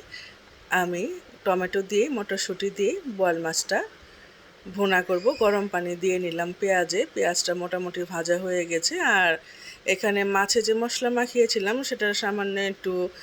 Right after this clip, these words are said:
মশলার পানি রয়ে গিয়েছিল, সেটা দিয়ে দিলাম। আর হলুদ, মরিচের গুঁড়া এখন আমি দিচ্ছি, ভালোভাবে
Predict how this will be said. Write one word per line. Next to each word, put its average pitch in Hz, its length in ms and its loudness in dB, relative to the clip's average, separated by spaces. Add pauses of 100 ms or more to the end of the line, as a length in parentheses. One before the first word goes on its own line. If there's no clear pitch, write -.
(1080)
মশলার 214 460 4
পানি 208 200 4 (160)
রয়ে 202 180 8 (100)
গিয়েছিল, 196 340 2 (140)
সেটা 185 280 2
দিয়ে 185 240 2
দিলাম। 185 240 -2 (160)
আর 208 80 2 (120)
হলুদ, 180 320 -4
মরিচের 180 540 0 (100)
গুঁড়া 175 220 0 (120)
এখন 175 180 -8 (120)
আমি 170 240 -6
দিচ্ছি, 190 360 -2 (2500)
ভালোভাবে 190 500 4